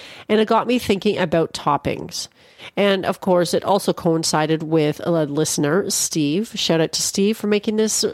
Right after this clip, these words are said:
suggestion. And I'd already been thinking it, but it's always nice to hear that listeners are also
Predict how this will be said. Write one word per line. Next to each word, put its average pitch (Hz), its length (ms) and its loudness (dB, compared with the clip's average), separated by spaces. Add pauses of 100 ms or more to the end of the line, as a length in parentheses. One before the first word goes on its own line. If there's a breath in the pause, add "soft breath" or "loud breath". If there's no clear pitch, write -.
(220)
suggestion. 240 840 -2
And 180 140 0
I'd 240 140 4
already 160 240 4
been - 180 -4
thinking 226 380 -2
it, 226 200 0
but 190 140 0
it's 185 160 0
always 185 320 0
nice 175 260 0
to 170 240 -2
hear 170 360 2
that - 260 -6 (140)
listeners 147 500 -6
are 147 140 -4
also 156 640 -2